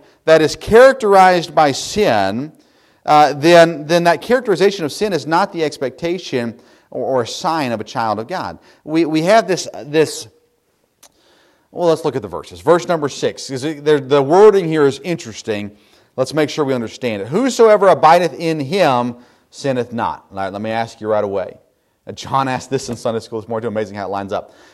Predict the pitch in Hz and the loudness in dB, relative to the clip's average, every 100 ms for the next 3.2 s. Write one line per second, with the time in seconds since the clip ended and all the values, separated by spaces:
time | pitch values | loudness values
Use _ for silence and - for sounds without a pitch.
0 | - 120 120 117 127 123 - _ 127 131 | -2 2 2 2 0 -2 -6 _ 0 0
1 | 123 131 131 143 _ _ _ _ _ - | 2 -2 -4 -14 _ _ _ _ _ -20
2 | - 156 117 226 254 - 202 - - 117 | -18 -14 -2 2 2 2 2 2 -4 -4
3 | 123 160 | -4 -10